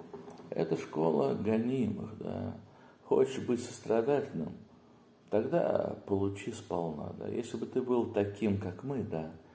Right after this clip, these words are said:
как фарисеи, как, а, люди, ищущие силы в сильных мира сего, тогда,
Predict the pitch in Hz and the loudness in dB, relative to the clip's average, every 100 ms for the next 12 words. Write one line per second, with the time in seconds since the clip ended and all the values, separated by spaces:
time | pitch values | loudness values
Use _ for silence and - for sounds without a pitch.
0 | - - - - 85 78 - - 80 80 | -20 -20 -20 -2 2 2 0 -2 -2 -2
1 | - 120 123 82 - 69 - - - - | -4 -2 0 0 -4 -8 -10 -20 -20 -20
2 | - - - - - - - - - - | -20 -18 -18 -18 -18 -20 -20 -20 -20 -20
3 | - - 107 110 107 107 135 110 110 - | -18 0 4 6 8 8 8 8 6 4
4 | - - - - 85 82 - - - - | -2 -4 -6 2 4 4 0 -8 -18 -20
5 | - - - - - - - 113 90 87 | -20 -20 -20 -18 -10 -6 -2 2 4 6
6 | 78 - - - - - - 78 95 85 | 4 0 -10 -18 -20 -16 -12 6 8 8
7 | 73 - - - - - - - 101 92 | 6 -4 -16 -20 -20 -14 -4 2 6 6
8 | 92 101 139 120 80 - 73 - - - | 2 2 4 4 0 -6 -8 -8 -14 -16
9 | - - - - - - - - - - | -20 -20 -20 -20 -20 -20 -20 -20 -20 -20
10 | - - 156 151 156 190 220 196 | -20 -2 0 4 6 8 8 6